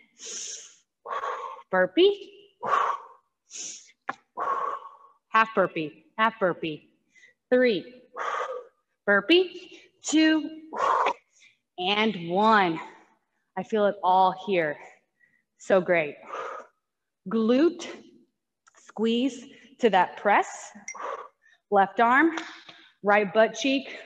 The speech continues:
working. And three, two, and begin. Now, I make sure I can see my hand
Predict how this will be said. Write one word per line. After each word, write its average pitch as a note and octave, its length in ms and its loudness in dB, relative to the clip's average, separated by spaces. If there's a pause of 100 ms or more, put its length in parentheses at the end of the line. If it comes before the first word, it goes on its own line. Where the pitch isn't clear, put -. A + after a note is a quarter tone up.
(480)
working. G#3+ 680 0 (1300)
And F#3+ 160 -2 (100)
three, A#3+ 400 -2 (760)
two, C#4 360 -4 (480)
and F#3+ 420 -2 (220)
begin. F#3 480 -4 (4000)
Now, F#3+ 300 2 (720)
I G#3+ 80 2
make B3+ 200 2
sure D4 220 2
I C4+ 80 4
can G#3 140 0
see B3 320 0
my A3+ 180 4
hand G#3 540 4